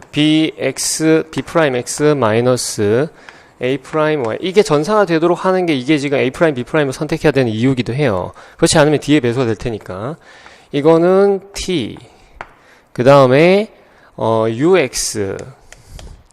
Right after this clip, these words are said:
플러스 V Y는 뭐,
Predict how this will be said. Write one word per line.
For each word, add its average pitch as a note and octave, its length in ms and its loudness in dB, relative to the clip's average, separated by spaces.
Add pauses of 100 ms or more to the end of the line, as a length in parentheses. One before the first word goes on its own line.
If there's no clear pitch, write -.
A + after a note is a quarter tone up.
(460)
플러스 F3 760 0
V E3 220 0
Y는 D#3+ 1600 -2 (500)
뭐, G2+ 680 -4